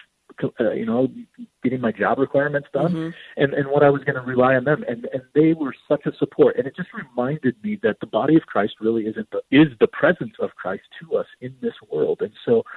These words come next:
Speaker 1: one of the graces that we experienced was the role of the church as the body of Christ during the midst of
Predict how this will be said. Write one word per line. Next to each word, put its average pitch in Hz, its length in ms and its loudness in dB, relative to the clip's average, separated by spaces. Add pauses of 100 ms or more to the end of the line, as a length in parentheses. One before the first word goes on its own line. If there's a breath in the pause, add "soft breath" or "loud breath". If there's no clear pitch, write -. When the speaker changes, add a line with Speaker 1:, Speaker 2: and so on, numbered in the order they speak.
(280 loud breath)
Speaker 1:
one 131 300 0
of 180 80 2
the 117 100 2
graces 98 800 -6
that 90 220 -2 (120)
we 123 280 -8
experienced 101 880 -6
was 113 440 2 (200)
the 101 100 -16 (140)
role 113 240 2
of 135 80 -4
the 117 80 -8
church - 300 -6
as - 100 -16
the 95 60 -8
body 92 320 -2
of - 80 -6
Christ - 340 -8 (180)
during 104 220 -2
the 98 80 -10
midst 95 240 -8
of 92 80 -8